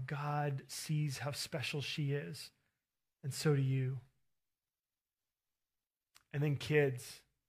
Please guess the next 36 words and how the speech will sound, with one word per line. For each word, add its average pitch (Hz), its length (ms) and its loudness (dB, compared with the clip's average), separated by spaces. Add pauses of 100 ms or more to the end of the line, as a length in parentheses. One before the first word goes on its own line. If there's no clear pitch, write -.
(1080)
if 139 160 -6
you're 139 80 0
tuned 147 320 2
in, 147 160 6
if 143 120 2
you're 135 100 0
not, 139 260 8
I 135 60 6
don't 135 160 0
know, 139 340 4
but, 131 140 0
like, 131 260 -2
kids, 143 320 2
if 143 140 -2
you're 139 120 2
listening, 151 600 2 (500)
is 143 140 0
there 156 220 4
any 160 240 6
way 147 260 8
that 143 160 0
you 151 140 2
can 131 320 -2
see 160 480 0
the 139 100 2
good 131 380 2
stuff - 480 -6
in 131 180 0
mom 127 440 -4 (360)
and 127 220 -4
tell 135 240 -2
her 135 100 0
that 131 140 -2
you 131 160 -2
love 117 220 -4
her 127 120 -12